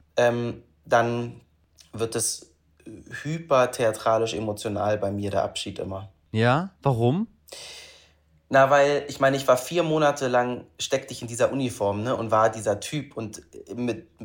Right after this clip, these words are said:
Speaker 1: das, das, dieses letzte Mal die Uniform ausziehen und, ähm,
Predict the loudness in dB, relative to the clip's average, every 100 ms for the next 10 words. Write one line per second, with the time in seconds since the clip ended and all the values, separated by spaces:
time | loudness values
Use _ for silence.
0 | -12 -8 -6 -6 -6 -6 -10 -12 -8 -6
1 | -8 -10 2 2 2 0 0 0 0 -4
2 | -2 0 2 0 0 -8 -10 -8 -8 -8
3 | -12 -8 -8 -4 -2 -2 -2